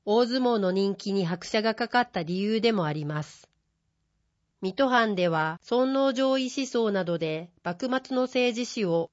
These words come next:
大きく動かしましたが、激しい藩内の抗争で、多くの優秀な人材を失いました。そのため、明治の新時代に人材を送り出すことができず、水戸の人々は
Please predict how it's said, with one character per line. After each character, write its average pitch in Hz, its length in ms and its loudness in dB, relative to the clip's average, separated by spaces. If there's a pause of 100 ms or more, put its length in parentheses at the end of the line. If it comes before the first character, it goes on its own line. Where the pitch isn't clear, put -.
大 269 180 0
き - 140 -14
く 175 260 -2
動 214 140 -4
か 240 120 -2
し 247 140 -6
ま 240 140 -2
し - 80 -12
た 185 160 -2
が、 165 300 -2 (280)
激 208 240 0
し 285 240 -2
い 233 40 -2
藩 262 280 2
内 220 200 2
の 190 120 -2
抗 190 200 -4
争 185 340 -2
で、 185 360 -2
多 262 240 0
く 269 140 -4
の 202 140 2
優 214 240 0
秀 233 240 -4
な 226 120 0
人 220 260 0
材 214 260 2
を 202 80 2
失 208 360 0
い 208 100 0
ま 208 120 0
し 208 120 -10
た。 156 260 -10 (1120)
そ - 180 -6
の 202 140 0
た 208 140 0
め、 185 320 0 (280)
明 269 220 2
治 226 100 -6
の 190 140 2
新 233 260 -2
時 254 140 -2
代 208 240 2
に 160 340 -4
人 226 240 -2
材 240 240 2
を 226 140 2
送 202 180 -2
り 247 140 -4
出 262 120 0
す 254 120 -14
こ 202 100 -2
と 202 120 -4
が 175 120 -4
で 170 140 -6
き 202 180 -6
ず、 170 320 -4 (320)
水 202 140 -6
戸 254 140 0
の 262 120 0
人 262 260 -4
々 202 320 -4
は 165 240 -2